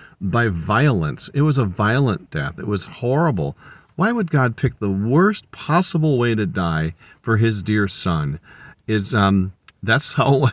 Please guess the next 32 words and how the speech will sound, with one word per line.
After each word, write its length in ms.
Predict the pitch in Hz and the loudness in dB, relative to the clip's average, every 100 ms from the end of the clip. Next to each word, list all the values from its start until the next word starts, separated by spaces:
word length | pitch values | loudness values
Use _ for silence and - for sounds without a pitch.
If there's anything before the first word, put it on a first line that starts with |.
| - | -2
<laughs> 120 | - | -14
you 140 | - 107 | -2 0
know, 160 | 127 | 2
that's, 360 | 127 120 - - | 0 -2 -6 -12
that's 440 | 110 107 - - | -6 -6 -6 -12
what 180 | 113 104 | -8 -6
the 100 | 127 | -2
Lord 380 | 113 131 139 110 | -2 2 2 4
did. 460 | 139 165 92 87 - | 2 2 0 -2 -4
And, 460 | 104 104 98 101 92 - - - - - | -2 0 2 0 -2 -8 -20 -20 -20 -6
uh, 320 | 101 101 98 | -4 -2 -2
so 140 | 98 123 | -2 0
he 160 | 123 | 2
purchased, 680 | - - - 370 113 92 - | 0 -4 -2 -2 -2 -4 -2
you 160 | 170 254 | -2 -2
purchase 560 | - 165 160 110 98 | -2 -2 -2 -4 -6
is 240 | - 139 139 | -4 -4 0
to 140 | 151 | 0
buy 640 | 113 82 107 165 196 226 202 - - _ _ | -2 -2 -2 0 0 0 -4 -4 -18 _ _
in 160 | 156 156 | 0 2
the 80 | |
marketplace. 960 | 123 - 139 151 110 - 98 85 82 - | 0 0 0 0 -4 -4 -2 -2 -4 -8
I 100 | - | -2
love 260 | 143 185 214 | 0 0 0
that 320 | 101 87 90 | -2 -2 -4
because 340 | 117 - 117 113 | -8 -4 -4 -2
it's 140 | 107 | -6
kind 220 | - 131 | -4 -4
of 80 | 120 | 0
giving 280 | 120 120 123 | 0 0 -2
the 80 | 98 | -2
picture 600 | - 120 - 92 82 | -4 -6 -4 -2 -2